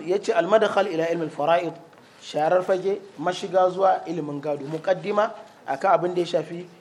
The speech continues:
ilimi na gado. Alhamdulillahi rabbil alamin, dukkan godiya ta tabbata ga Allah wanda yake shine ubangijin halittu baki ɗayansu, domin al-alamin jam'i ne na al-alam.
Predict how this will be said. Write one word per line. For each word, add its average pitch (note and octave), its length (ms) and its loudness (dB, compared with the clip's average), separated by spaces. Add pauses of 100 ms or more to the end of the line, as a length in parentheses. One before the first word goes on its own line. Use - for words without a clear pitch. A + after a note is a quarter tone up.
(140)
ilimi F3+ 480 -2 (160)
na D3 160 -4
gado. C#3+ 320 -4 (880)
Alhamdulillahi F#3 960 4
rabbil E3 320 -2
alamin, D#3 480 0 (400)
dukkan G3+ 320 0
godiya F#3 560 4
ta F3 160 0
tabbata D#3+ 320 -4
ga D#3 160 -2
Allah F3 400 4
wanda D3+ 240 -4
yake D#3+ 120 -14
shine F3 200 -8
ubangijin D#3 480 -8
halittu C3+ 320 -10
baki D3+ 320 -10
ɗayansu, G#3 480 -4 (320)
domin F#3 320 0
al-alamin F3 720 2
jam'i G3 240 -2
ne E3+ 160 -2
na F#3+ 80 -2
al-alam. D#3 480 2